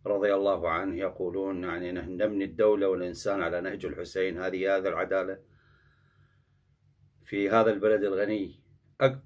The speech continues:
قرابة، هم يتحدثون عن قرابة أربع ملايين واحد يعيشون بأحياء ألف وخمسمية، أكثر من ألف وخمسمية واثنين وخمسين حيًا عشوائيًا في العراق.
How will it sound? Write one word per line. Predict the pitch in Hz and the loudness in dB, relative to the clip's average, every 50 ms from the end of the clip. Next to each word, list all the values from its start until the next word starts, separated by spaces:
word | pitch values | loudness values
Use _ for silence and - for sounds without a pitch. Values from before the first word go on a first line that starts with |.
| - - | -4 2
قرابة، | 123 127 135 139 135 131 131 135 | 4 6 6 6 6 4 2 2
هم | 185 226 220 | 2 2 2
يتحدثون | 165 - - - - 98 98 95 - 107 95 | 2 0 0 -8 -8 -8 -8 -6 -6 -6 -6
عن | 87 98 95 | -6 -8 -4
قرابة | - 107 107 113 117 110 101 - 117 | 0 4 4 6 6 4 2 2 0
أربع | 107 107 107 104 104 | 0 2 2 0 0
ملايين | 104 104 104 110 113 123 120 120 | 0 0 2 2 2 2 2 2
واحد | 120 117 - 117 117 101 | 0 0 2 2 0 0
يعيشون | 92 87 98 98 - - - 120 120 120 120 117 | 0 -2 -2 -4 -4 -4 -2 0 0 2 2 0
بأحياء | 98 98 87 - - 98 104 113 117 113 117 117 - - _ _ - 117 | 0 0 -2 -2 0 2 4 4 4 4 2 0 -2 -8 _ _ 2 4
ألف | 123 127 117 - - | 4 4 2 -4 -6
وخمسمية، | 92 - 104 90 90 85 - - 117 113 113 113 110 101 117 | -8 -4 -4 -4 -4 -6 -6 -4 -2 0 0 2 0 0 -2
أكثر | 120 - - 117 104 | -4 0 2 2 2
من | 98 98 101 101 | 2 0 -2 -2
ألف | - 117 - | -4 -4 -4
وخمسمية | 101 - - 95 92 - - 120 117 | -6 -8 -8 -8 -8 -6 -4 -2 -2
واثنين | 101 - - 104 95 | -2 -2 -4 -6 -6
وخمسين | 92 - 104 104 - - 123 123 - | -6 -6 -6 -8 -6 -6 -6 -8 -6
حيًا | - - 127 127 110 98 87 | -4 -4 -2 -2 -2 -2 -2
عشوائيًا | 87 87 - - 110 90 76 117 127 123 117 | -6 -6 -2 0 0 0 0 0 -2 -2 -2
في | - - 76 | -2 -4 -6
العراق. | 82 82 80 73 71 - - | -6 -6 -6 -6 -8 -10 -12